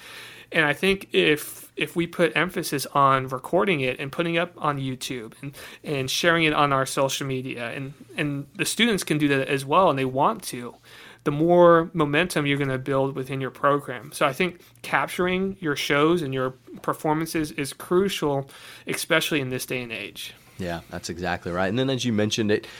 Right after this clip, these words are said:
Speaker 2: it does provide you with content and fodder, going back to the
Speaker 1: Mm-hmm.
Speaker 2: recruiting element. You talked about trying to create a visual to where the students can
Speaker 1: Right.
Speaker 2: be later down the road when you were talking about recruiting fourth graders. And here you are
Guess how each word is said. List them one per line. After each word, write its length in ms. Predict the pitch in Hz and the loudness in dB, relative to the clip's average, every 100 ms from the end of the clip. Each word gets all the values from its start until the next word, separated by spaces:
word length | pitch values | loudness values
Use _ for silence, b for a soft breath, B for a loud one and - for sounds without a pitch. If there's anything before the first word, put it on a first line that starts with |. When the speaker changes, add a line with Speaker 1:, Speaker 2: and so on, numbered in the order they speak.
| B - | B -6
Speaker 2:
it 120 | 101 | 0
does 200 | 101 104 | 2 2
provide 460 | - 104 90 95 92 | 0 -2 0 0 -2
you 100 | 90 | -6
with 140 | 82 | -6
content 520 | - 90 95 - 110 | -4 -4 -4 -4 -4
and 120 | 90 87 | -6 -4
fodder, 380 | 92 87 107 | -2 0 -2
going 260 | 98 87 85 | -4 -4 -2
back 220 | 85 82 | -4 -4
to 100 | - | -8
the 60 | 82 | -4
Speaker 1:
Mm-hmm. 80 | 127 | -4
Speaker 2:
recruiting 460 | - 123 113 110 | -2 2 2 2
element. 420 | 104 101 101 104 - | 0 -2 -2 -4 -6
You 140 | 87 | -8
talked 320 | - 90 82 | -2 -4 -4
about 260 | 82 82 - | -6 -6 -6
trying 300 | 87 85 82 | -8 -6 -4
to 120 | 82 B B B B | -6 B B B B
create 600 | - - 104 98 95 104 92 | -8 0 4 6 6 4 0
a 100 | 85 | -4
visual 560 | 85 101 104 110 107 | 2 2 4 2 2
to 160 | 104 92 | 0 -4
where 160 | 90 85 | -2 -2
the 80 | |
students 560 | 85 - 101 92 87 - | -4 -4 -4 -4 -4 -8
can 340 | - 104 101 | -4 0 0
Speaker 1:
Right. 80 | 98 | 0
Speaker 2:
be 240 | 95 98 110 | 2 2 2
later 300 | 90 92 92 | 2 0 2
down 240 | 92 95 | 2 2
the 80 | 87 | 0
road 340 | 87 90 101 | 2 4 4
when 140 | 95 87 | 2 -2
you 100 | 87 | -4
were 180 | 85 85 - | -6 -8 -14
talking 260 | - 85 87 | -8 -6 -4
about 180 | 82 80 | -4 -6
recruiting 420 | - 95 92 87 | -6 -4 -4 -6
fourth 280 | - 104 - | -6 -8 -4
graders. 380 | 87 85 85 | -4 -4 -4
And 80 | 82 | -6
here 160 | 85 92 | -2 0
you 180 | 95 90 | 2 2
are 240 | 90 | 2